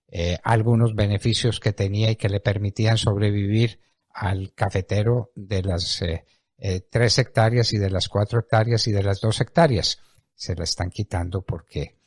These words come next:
hay que contribuir al, eh, al recaudo nacional para que Gustavo Petro pueda hacer populismo en las ciudades, a cuenta de unos cafeteros que se mueren de viejos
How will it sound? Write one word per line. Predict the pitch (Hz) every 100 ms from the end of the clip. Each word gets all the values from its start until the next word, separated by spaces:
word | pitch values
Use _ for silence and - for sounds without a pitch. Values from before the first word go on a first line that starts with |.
| _ _
hay | 104 90 78
que | - 90 87 - _
contribuir | - 113 - 123 113 120 123 110 - _ _ _
al, | - 92 92 87
eh, | 87 85 82 - _ _ -
al | - 87 92
recaudo | 90 90 - 117 120 104
nacional | 98 90 - 90 90 90 90 _ _ - -
para | 95 85
que | - 92
Gustavo | 85 87 - 95 92
Petro | 101 - - -
pueda | 95 90
hacer | 90 92 -
populismo | 95 - 80 90 82 90 87 -
en | 107 95
las | 90
ciudades, | 107 117 143 117 - - _ _ _
a | - -
cuenta | 98 95 92 107 -
de | - 95 85
unos | 90 95 -
cafeteros | 85 87 - 87 92 -
que | 87
se | -
mueren | 82 87 92 90 -
de | - - 82
viejos | 104 127 - - -